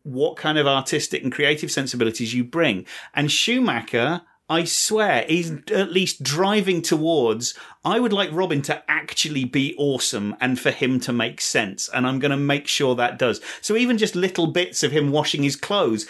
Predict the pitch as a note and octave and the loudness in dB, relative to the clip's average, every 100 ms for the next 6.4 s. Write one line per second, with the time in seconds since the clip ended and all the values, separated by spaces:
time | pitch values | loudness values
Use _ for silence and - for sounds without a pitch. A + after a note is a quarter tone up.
0 | - - C#4 - D4 - - - F3+ F3 | -8 -4 0 2 0 0 0 2 4 2
1 | D#3+ E3 E3+ D#3+ A#3+ C3+ G2+ C3 F#3 F3+ | 2 2 0 0 0 0 0 0 0 0
2 | F#3+ - G#3+ F#3+ F3+ - - - G#3 F#3+ | 0 -2 0 0 -2 -10 -14 -2 -2 0
3 | G#3+ A3 G#3 E3+ D#3 F#3 A3+ A3+ G3+ F#3+ | 0 2 2 0 -2 -2 0 2 2 2
4 | G#3 G3+ G3 F#3+ - - - - A#3+ C4+ | 2 2 2 -2 -10 -20 -20 -4 0 0
5 | B3 G#3+ E3+ A#2+ - - - - - - | 0 0 2 0 -2 -4 -4 -12 -20 -18
6 | - F#3+ G3+ G#3 | -2 2 2 2